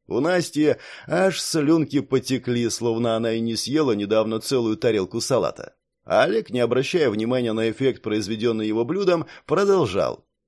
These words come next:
"Как мы питаемся и тем самым поддерживаем в себе жизнь, так и они. Вот только мы, если объедимся, то почувствуем себя плохо,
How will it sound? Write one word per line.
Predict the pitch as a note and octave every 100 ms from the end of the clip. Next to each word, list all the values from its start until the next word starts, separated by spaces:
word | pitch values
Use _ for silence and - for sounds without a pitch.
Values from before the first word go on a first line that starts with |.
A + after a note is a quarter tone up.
| _ _
"Как | F3 G#3+ F3+
мы | A3
питаемся | G#3+ F#3 F3+ F3+ E3 D3
и | C#3+
тем | C3+ C3+
самым | B2 C3+ C3
поддерживаем | - B2 A2 B2 A2 A2+ A2+
в | G#2+
себе | A#2 A#2 A2+
жизнь, | A#2 A#2 G#2
так | B2+ E3+ B2
и |
они. | G2+ D#2+ G#1 - _ _
Вот | G2+ E3 E3+
только | G3+ F#3 F#3
мы, | G3 G3
если | C#3+ C#3 B2+
объедимся, | C3+ B2+ C3+ C#3+ C3 B2+
то | B2
почувствуем | A#2+ A#2+ C#3+ C3+ C3+ B2+
себя | B2+ C#3
плохо, | C#3+ E3 D#3 F#2 D2+